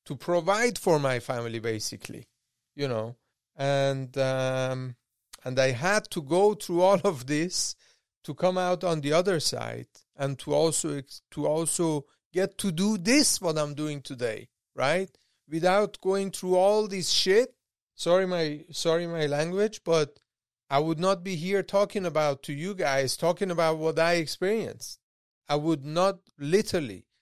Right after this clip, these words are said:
I would not have the guts to sit here and open up, because believe it or not, it takes, it takes a lot of confidence to sit here and talk about everything that I experienced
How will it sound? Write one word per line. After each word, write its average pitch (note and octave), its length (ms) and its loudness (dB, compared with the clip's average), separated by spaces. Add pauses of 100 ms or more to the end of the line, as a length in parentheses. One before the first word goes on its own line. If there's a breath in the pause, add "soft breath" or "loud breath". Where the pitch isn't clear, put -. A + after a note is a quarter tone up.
(160)
I C#3+ 80 -2
would D3+ 320 -2
not F3 360 -2
have F#3 300 -4
the D3 100 -6
guts C#3+ 640 -2 (260)
to C3+ 120 -6
sit G3+ 380 0
here B2+ 440 -2 (140)
and C#3 200 -6
open E3 340 -2
up, D#3+ 320 -4 (260)
because C#3+ 460 0
believe D#3 400 -2
it F3+ 100 0
or E3 140 0
not, C#3+ 320 0
it C#3 160 -12
takes, - 380 -8 (420 loud breath)
it C#3+ 180 -6
takes F3 340 4
a D#3+ 60 0
lot D3+ 240 2
of D#3 140 -4
confidence D3+ 800 -4
to A#2+ 160 -12 (180)
sit E3+ 360 -2
here F#3+ 360 -2 (320 soft breath)
and C3+ 160 -8
talk D#3 260 -2
about C#3 400 -2
everything C#3+ 640 -4
that C3 160 -2
I B2+ 60 0
experienced A#2 960 -6